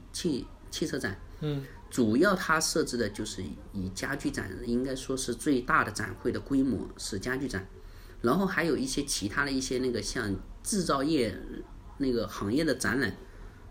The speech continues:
Speaker 1: 也会有，但是规模都，都，都，都比较小吧，应该是这样的，
Speaker 2: 嗯。
Speaker 1: 对，主要是以家具展为主，然后每年会有两季，其实它平时的展览也不是特别的丰富。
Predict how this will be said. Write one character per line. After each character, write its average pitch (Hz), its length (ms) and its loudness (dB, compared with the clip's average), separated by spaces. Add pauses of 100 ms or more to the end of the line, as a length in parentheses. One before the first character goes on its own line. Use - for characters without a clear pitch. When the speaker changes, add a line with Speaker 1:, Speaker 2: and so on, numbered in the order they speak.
(280)
Speaker 1:
也 101 140 6
会 170 200 6
有， 117 160 6 (160)
但 160 180 0
是 160 140 -2
规 170 160 2
模 147 160 2
都， 156 340 0 (460)
都， 202 100 -2 (240)
都， 196 100 -6 (300)
都 196 80 2
比 156 140 2
较 175 100 2
小 - 220 -2
吧， - 240 -10
应 104 80 -4
该 107 100 -2
是 143 160 -2
这 131 80 -4
样 113 100 -2
的， 95 80 -4
Speaker 2:
嗯。 - 160 -10
Speaker 1:
对， - 240 -6
主 107 160 -4
要 123 80 2
是 - 160 0
以 107 120 0
家 123 180 -6
具 170 100 -4
展 - 220 -6
为 - 140 -8
主， - 160 -12 (600)
然 117 200 2
后 143 260 4
每 107 200 2
年 104 180 2
会 151 140 0
有 127 100 4
两 127 240 -2
季， 123 180 -2
其 110 220 -4
实 147 100 0
它 151 180 -4
平 120 260 -4
时 123 180 -4
的 139 100 -2
展 139 300 -2
览 98 180 -2
也 87 120 -4
不 - 120 -12
是 - 240 -6
特 180 220 0
别 104 160 0
的 - 60 -8
丰 170 280 0
富。 185 220 0